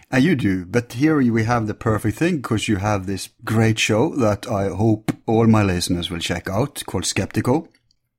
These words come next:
And now you have this book. Uh,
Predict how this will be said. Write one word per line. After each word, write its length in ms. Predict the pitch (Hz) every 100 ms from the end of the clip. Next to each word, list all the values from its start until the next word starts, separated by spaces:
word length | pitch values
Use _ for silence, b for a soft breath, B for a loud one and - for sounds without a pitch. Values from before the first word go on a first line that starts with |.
| _ -
And 140 | 123
now 100 | 101
you 120 | 104 92
have 180 | 101
this 180 | 92 95
book. 460 | 92 85 131 - - - 127
Uh, 1120 | 107 104 104 104 104 101 101 104 - -